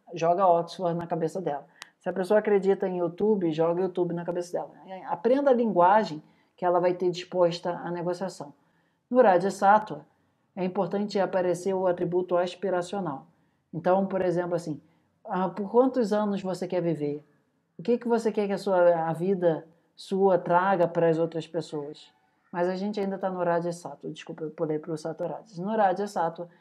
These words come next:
você pode falar assim, "Olha, com isso você vai ganhar isso, e além disso, isso vai fazer com que a tua vida melhore nesse outro sentido." Então você dá a barganha do que que a pessoa tá dizendo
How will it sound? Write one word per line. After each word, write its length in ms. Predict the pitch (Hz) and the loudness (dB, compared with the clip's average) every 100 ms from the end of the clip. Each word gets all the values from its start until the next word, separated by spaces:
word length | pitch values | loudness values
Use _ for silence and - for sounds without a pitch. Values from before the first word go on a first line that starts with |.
| _ _ | _ _
você 340 | 180 175 214 | -6 0 2
pode 540 | 214 - - 202 214 214 | 2 -4 -2 2 2 2
falar 220 | 202 185 | 2 2
assim, 200 | 180 175 | 0 -2
"Olha, 220 | 185 165 | 0 0
com 180 | 165 202 | -2 -2
isso 320 | 208 247 226 | 0 -2 -2
você 240 | 196 196 196 | -6 -4 -2
vai 160 | 190 | -2
ganhar 560 | 185 190 175 170 196 196 | 0 -2 -4 -4 -2 0
isso, 400 | 170 196 - - _ _ _ - | 2 0 -2 -16 _ _ _ -2
e 100 | 180 | 2
além 400 | 185 196 247 254 | 2 2 2 2
disso, 540 | 165 214 226 - - _ _ - | 2 0 0 -2 -18 _ _ -10
isso 200 | 185 196 | -6 -2
vai 160 | 196 | -2
fazer 260 | 202 180 196 | -2 -4 -4
com 140 | 196 | -6
que 100 | 185 | -6
a 60 | 190 | -6
tua 160 | 190 180 | -4 -4
vida 180 | 180 190 | -4 -6
melhore 640 | 180 170 160 170 180 165 | -4 0 4 6 4 2
nesse 360 | 156 156 151 156 | -2 -4 -4 -8
outro 200 | 147 - | -10 -12
sentido." 400 | 160 139 151 160 | -14 -12 -14 -8
Então 200 | 165 165 | -4 -2
você 200 | 170 160 | -2 0
dá 180 | 160 | 2
a 40 | 190 | 4
barganha 380 | 214 202 190 175 | 4 2 -2 -6
do 100 | 170 | -8
que 120 | 175 | -6
que 60 | |
a 20 | 170 | -6
pessoa 280 | 160 175 175 | -6 -6 -4
tá 140 | 180 | -4
dizendo 400 | 165 160 160 180 | -2 -6 -6 -10